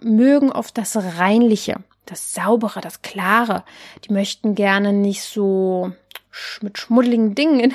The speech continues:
<laughs> in Kontakt kommen und möchten auch nicht immer so gerne in die Tiefe hineingehen, also mit etwas Tieferen in Berührung kommen, wie zum Beispiel,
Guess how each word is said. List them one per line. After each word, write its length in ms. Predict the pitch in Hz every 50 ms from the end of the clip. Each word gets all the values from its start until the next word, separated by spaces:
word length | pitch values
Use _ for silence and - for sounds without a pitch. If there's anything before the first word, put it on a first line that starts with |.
| - -
<laughs> 80 | -
in 100 | - 302
Kontakt 420 | - - 254 220 - 285 277 - -
kommen 200 | - 254 240 233
und 120 | 233 220
möchten 300 | 226 254 277 - - -
auch 160 | - 240 226
nicht 320 | 262 269 403 - - - -
immer 240 | 320 330 339 339
so 140 | 330 - 302
gerne 360 | 277 - 180 254 269 269 285 285 - - - - - - - - _ _ _ _
in 200 | - 294 320 330
die 220 | 320 294 277 - -
Tiefe 380 | - - 269 262 262 262 -
hineingehen, 840 | 254 226 226 226 220 208 196 202 208 214 220 220 202 202 185 185 -
also 380 | - 202 196 196 196 196 196 - - - _ _ _ _
mit 140 | - -
etwas 280 | - 220 - 220 196 -
Tieferen 420 | - - 240 247 247 - 240 226
in 160 | 220 233 220 208
Berührung 400 | 208 214 220 233 233 240 233 233
kommen, 200 | - - 208 190
wie 120 | 208 202
zum 200 | - - 254 240
Beispiel, 540 | 214 214 233 233 - - 233 220 220 220